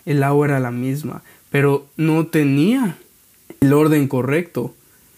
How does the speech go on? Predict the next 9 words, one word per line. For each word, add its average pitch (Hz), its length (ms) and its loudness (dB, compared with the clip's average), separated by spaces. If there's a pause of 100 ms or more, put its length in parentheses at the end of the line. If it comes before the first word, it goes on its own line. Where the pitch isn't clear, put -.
(300)
De 143 180 0
la 135 120 2
misma 131 360 0
forma, 135 440 -2
tenemos 151 580 -2
áreas 160 460 0
en 135 180 -2
nuestra 165 420 -2
vida 139 320 -4